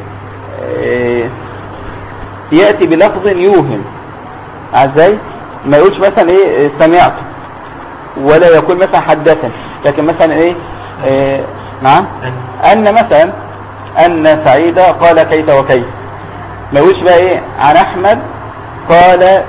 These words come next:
سعيد أو أخبرني سعيد. ليه؟ لأنه يكون بذلك قد كذب.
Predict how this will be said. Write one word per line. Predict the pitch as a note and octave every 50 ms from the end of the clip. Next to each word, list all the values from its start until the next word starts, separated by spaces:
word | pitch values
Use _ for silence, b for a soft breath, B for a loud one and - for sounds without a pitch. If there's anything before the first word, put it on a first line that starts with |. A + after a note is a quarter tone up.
| - - -
سعيد | D3+ C3+ C#3+ D3+ C#3 A#2+ G#2+ - - - - - - - - - - C3+
أو | C3+
أخبرني | C3 B2+ C#3+ - C#3 C#3 D3+ E3+ E3+ F3 F3 F3 F#3 F#3 E3 - - - -
سعيد. | - D#3+ - D#3 D#3 C#3+ B2+ B2+ - - - - C#3+
ليه؟ | D3 D#3 E3 F3 F3 - - - - - - - - -
لأنه | D3+ D#3 D#3+ E3+ F#3
يكون | F#3+ F#3 F3+ E3+ - - G3 G#3+ G#3 F#3
بذلك | E3 E3 D3 F3+ F#3+ G#3+ G#3 G3 - - -
قد | F3 G3+ A#3+ G#3+ F#3+ - - - - - - - - - - - - - - - - - - - - - - - - -
كذب. | E3 D#3+ D3+ - C#3 C3 A#2+ B2 A#2 A#2 A#2